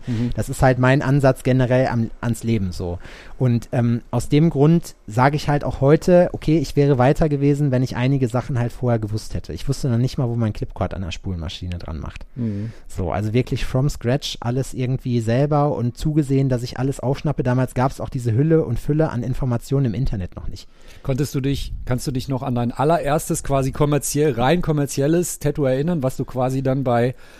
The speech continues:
Speaker 1: Diesel im Laden gemacht hast?
Speaker 2: Äh, das war in Lüdenscheid noch in dem Laden, wo ich das gemacht hab und das war, glaub ich, Schrift.
Speaker 1: Aha, okay.
Speaker 2: Ja,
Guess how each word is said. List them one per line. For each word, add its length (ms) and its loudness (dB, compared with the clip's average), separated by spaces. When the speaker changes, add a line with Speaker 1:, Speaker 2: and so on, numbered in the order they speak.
Speaker 1:
Diesel 320 4
im 240 0
Laden 320 4
gemacht 340 2
hast? 380 -6
Speaker 2:
Äh, 240 6
das 200 -2
war 120 2
in 60 4
Lüdenscheid 500 0
noch 180 0
in 80 2
dem 140 6
Laden, 340 8
wo 80 2
ich 100 2
das 200 -2
gemacht 320 0
hab 100 -4
und 80 0
das 180 -2
war, 140 2
glaub 220 0
ich, 100 -2
Schrift. 420 -4
Speaker 1:
Aha, 560 2
okay. 380 -2
Speaker 2:
Ja, 180 -2